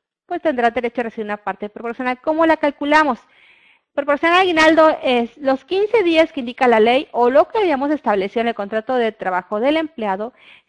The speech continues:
se va a dividir entre los días del año por los días que efectivamente se elaboraron. Por lo tanto, eso nos da un proporcional en días. Finalmente, para sacar el monto del aguinaldo, ¿cómo lo hacemos? Bueno, pues ese proporcional de días lo vamos a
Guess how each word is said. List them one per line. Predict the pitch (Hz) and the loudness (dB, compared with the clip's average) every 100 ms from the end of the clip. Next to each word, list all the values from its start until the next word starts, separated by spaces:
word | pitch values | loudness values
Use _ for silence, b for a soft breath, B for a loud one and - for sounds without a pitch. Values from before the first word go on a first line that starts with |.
| - | -4
se | 285 | 0
va | 294 | 0
a | |
dividir | 320 349 294 233 233 - | 0 0 -2 -4 -6 -8
entre | 220 - 220 | -10 -6 -6
los | 220 | -2
días | 320 370 | -2 0
del | 381 277 | 2 2
año | 240 254 277 403 - _ | 2 0 -2 -4 -8 _
por | - 262 | 0 0
los | 262 247 247 | 2 -2 -2
días | 285 302 339 - | -2 0 0 -2
que | |
efectivamente | 247 226 208 254 254 233 214 220 | -8 -8 -10 -6 -6 -6 -8 -10
se | - | -8
elaboraron. | 226 220 240 262 269 262 254 _ _ _ _ - | -6 -4 -4 0 0 -2 -8 _ _ _ _ -4
Por | 240 | -2
lo | 254 | -2
tanto, | 277 330 320 311 311 - | 0 0 0 0 -4 -2
eso | 240 269 311 | -4 -2 -2
nos | 320 | -2
da | 254 247 - | 2 0 0
un | 226 247 | -4 -6
proporcional | 233 277 277 262 208 196 185 | -4 -4 -2 -4 -6 -8 -6
en | 214 | -8
días. | 220 254 247 180 _ b b b b b b b _ _ _ | -6 -2 -2 -2 _ b b b b b b b _ _ _
Finalmente, | - 269 277 302 269 233 | -10 -4 -2 0 -2 -2
para | 214 302 | 0 0
sacar | 240 - 302 | 0 0 2
el | 302 | 2
monto | 277 320 330 381 | 2 0 2 2
del | 359 | 4
aguinaldo, | 330 294 269 277 | 4 4 2 2
¿cómo | 285 294 | 0 -2
lo | 294 | 0
hacemos? | 285 359 339 294 - | 0 2 0 0 -4
Bueno, | 214 202 | -6 -6
pues | - 170 233 | -6 -6 -6
ese | - 339 | -4 -2
proporcional | 330 330 330 311 294 | -2 -2 -2 0 0
de | 311 | 0
días | 320 294 240 233 | -2 0 0 0
lo | 226 | -2
vamos | 226 254 | -4 -4
a | 269 269 | 0 0